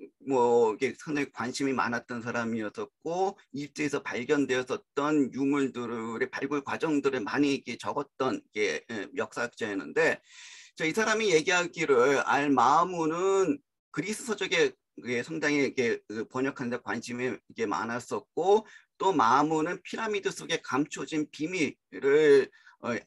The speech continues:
이게 알고 싶어서 결국에는 이것을 시도를 했고,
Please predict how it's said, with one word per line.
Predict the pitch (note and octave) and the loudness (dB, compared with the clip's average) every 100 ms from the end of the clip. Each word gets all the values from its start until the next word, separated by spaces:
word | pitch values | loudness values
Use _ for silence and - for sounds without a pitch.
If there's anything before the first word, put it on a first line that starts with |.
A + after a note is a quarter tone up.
| - | -10
이게 | A2+ A#2 G2 | -6 -2 -2
알고 | G#2 B2 C#3 C#3+ | 0 0 0 -4
싶어서 | - _ B2+ - D#3+ F3+ G#3 - _ _ | -6 _ -4 -2 2 4 2 -2 _ _
결국에는 | C3+ C#3 C3+ B2+ C3 C3 G2 | -4 -2 0 0 0 -2 -4
이것을 | A2+ B2 A#2 A#2+ | -6 -6 -4 -6
시도를 | - - D#3 D3+ | -6 -8 -6 -2
했고, | C3+ A#2+ - F#3+ G3+ | -4 -4 -2 2 2